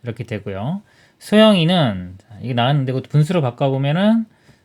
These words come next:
자, 순환말이 있는 거 구, 나머지 영이니까 구십 분의 십이에서 일 빼니까 십일 이렇게 됩니다.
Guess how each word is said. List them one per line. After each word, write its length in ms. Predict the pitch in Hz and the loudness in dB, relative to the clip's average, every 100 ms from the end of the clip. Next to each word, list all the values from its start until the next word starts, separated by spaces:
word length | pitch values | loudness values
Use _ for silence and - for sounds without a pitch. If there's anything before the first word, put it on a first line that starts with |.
| _ | _
자, 220 | 117 101 101 | -20 -18 -16
순환말이 440 | - 165 160 143 | -2 2 2 2
있는 160 | 135 127 | 0 -2
거 100 | 120 | -4
구, 280 | - 135 | -4 -2
나머지 280 | 135 117 120 | 0 0 -2
영이니까 440 | 113 120 127 113 107 | -2 -2 -4 -6 -8
구십 680 | - 127 - 156 151 _ | -6 -6 -2 -2 -2 _
분의 640 | - 107 104 113 165 196 214 - _ _ _ | -8 -6 -4 -2 -2 0 -2 -6 _ _ _
십이에서 880 | - - 185 180 175 170 165 185 185 | -16 -6 -2 2 4 2 2 2 2
일 260 | 135 143 143 | 0 -2 -2
빼니까 440 | 147 135 135 147 | -4 -4 -2 -2
십일 520 | 151 - 156 156 147 | -2 -4 -2 0 0
이렇게 280 | 113 110 110 | 0 -4 -6
됩니다. 300 | 104 101 - | -12 -14 -20